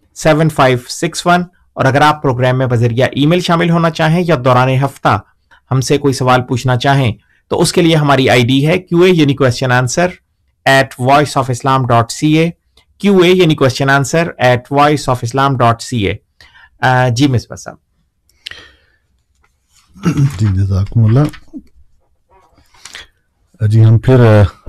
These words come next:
Speaker 2: मसीह मौद अलैहिस्सलाम की किताब तोहफा गोल्डविया की तरफ आते हैं, जहां हजूर ने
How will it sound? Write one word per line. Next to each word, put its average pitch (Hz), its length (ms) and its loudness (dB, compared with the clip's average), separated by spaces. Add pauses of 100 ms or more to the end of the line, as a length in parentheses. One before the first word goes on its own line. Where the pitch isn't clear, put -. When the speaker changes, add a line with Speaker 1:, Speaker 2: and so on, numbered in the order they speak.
(220)
Speaker 2:
मसीह 107 320 4
मौद 104 220 6
अलैहिस्सलाम 101 560 4
की 98 140 -2
किताब 92 440 0 (140)
तोहफा 101 360 0
गोल्डविया 101 680 4
की 90 120 -2
तरफ 92 220 0
आते 92 240 0
हैं, 104 160 4
जहां 95 280 4
हजूर 90 280 2
ने 90 300 4